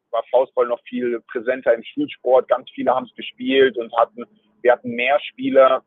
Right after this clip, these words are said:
Vielleicht hätte man da, ähm, mehr machen können oder es waren einfach, ähm, Dynamiken, da waren andere Sportarten noch attraktiver. Und ich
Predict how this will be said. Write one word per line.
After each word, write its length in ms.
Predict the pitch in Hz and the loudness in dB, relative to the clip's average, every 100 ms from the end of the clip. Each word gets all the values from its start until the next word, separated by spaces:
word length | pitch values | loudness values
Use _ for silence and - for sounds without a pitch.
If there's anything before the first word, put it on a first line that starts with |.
| - | -4
Vielleicht 280 | 110 107 | -2 0
hätte 160 | 123 117 | -2 -4
man 200 | 120 117 | -4 0
da, 240 | 113 117 120 _ _ - - _ _ _ _ _ _ _ _ - | 4 4 2 _ _ -20 -20 _ _ _ _ _ _ _ _ 0
ähm, 400 | 123 120 120 117 _ | 2 2 -2 -12 _
mehr 240 | 127 143 | 0 2
machen 320 | 143 165 190 160 | 2 0 -2 0
können 320 | 170 170 165 | 0 0 -6
oder 300 | 147 143 139 | -2 0 0
es 140 | - | 0
waren 180 | 127 127 | -2 0
einfach, 340 | 127 123 123 - - _ - 120 | -4 0 -2 -2 -20 _ -8 -4
ähm, 380 | 120 120 117 117 - _ _ - | -4 -6 -14 -16 -20 _ _ -16
Dynamiken, 800 | - - 123 120 127 131 - 131 | -14 -8 -2 2 2 0 -6 0
da 120 | 120 113 | 4 4
waren 180 | 117 | 2
andere 300 | 120 120 123 | 0 -2 -2
Sportarten 760 | - 117 117 104 - 113 117 113 - | -2 2 2 2 -4 -10 -14 -14 -4
noch 220 | 127 - | -2 0
attraktiver. 800 | 131 - 120 - 143 127 127 117 | -2 -2 -6 -8 -14 -2 0 0
Und 100 | 107 _ _ _ _ _ | _ _ _ _ _ _
ich 280 | _ - _ | _ -20 _